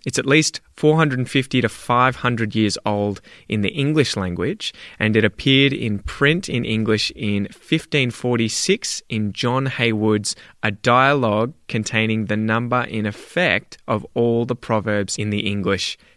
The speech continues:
Tongue. And again, I recommend looking up how that's spelt. So you'll see the Old English spelling before it was standardized. So it was written in this book, "No man ought to look a given horse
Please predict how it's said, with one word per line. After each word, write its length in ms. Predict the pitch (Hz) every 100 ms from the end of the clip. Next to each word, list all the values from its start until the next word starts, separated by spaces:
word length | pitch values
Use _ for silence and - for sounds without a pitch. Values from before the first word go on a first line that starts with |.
| -
Tongue. 500 | - 107 90 82 - - - - - - - -
And 100 | 123
again, 220 | 123 123
I 80 | 113
recommend 540 | 113 120 131 117 107 110
looking 240 | 113 110
up 140 | 104
how 200 | - 104
that's 300 | 98 92 -
spelt. 580 | - - 92 85 - - _ _ _
So 280 | - 95 95
you'll 200 | 98 101
see 480 | - 107 101 95 -
the 160 | 98 92
Old 260 | 101 101
English 340 | 87 90 92 -
spelling 440 | - 92 90 87
before 380 | 90 - 92 87
it 60 |
was 120 | - -
standardized. 920 | - 92 87 95 95 - - - - - - -
So 180 | - 135
it 40 |
was 180 | 120 120
written 260 | 151 214 190
in 100 | 127
this 200 | 104 -
book, 360 | 101 107 - - - -
"No 280 | 127 147 185
man 540 | 180 139 113 113 160 175
ought 260 | 127 131 -
to 100 | 156
look 300 | 131 113 - 113
a 80 |
given 300 | 104 120 131
horse 560 | 135 - 104 92 -